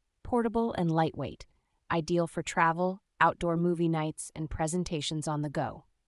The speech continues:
Smart features Android T V platform with access to streaming services and apps. Built-in battery. Enjoy up to three hours of projection without needing external power. Touch interaction. Supports interactive gaming and activities.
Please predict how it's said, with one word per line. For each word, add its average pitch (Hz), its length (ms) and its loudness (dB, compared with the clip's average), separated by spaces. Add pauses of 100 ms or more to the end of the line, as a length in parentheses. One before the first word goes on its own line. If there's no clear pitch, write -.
(140)
Smart 220 360 4
features 180 460 -2
Android 160 400 0
T 180 160 -4
V 160 140 -2
platform 165 520 2
with 156 120 -4
access 151 400 -2
to - 120 -8
streaming 156 360 -2
services 151 500 -4
and 147 120 -2
apps. - 440 -2 (380)
Built-in 185 340 2
battery. 156 480 4 (320)
Enjoy 170 300 2
up 156 80 -4
to - 80 -8
three 220 280 0
hours 170 260 4
of 156 100 -8
projection 156 500 -2
without 151 300 0
needing 151 360 -2
external 143 580 -6
power. - 480 -6 (340)
Touch - 340 -2
interaction. 190 720 -2 (220)
Supports - 640 -6
interactive 156 420 -4
gaming 147 360 -2
and 143 100 -4
activities. 131 720 -10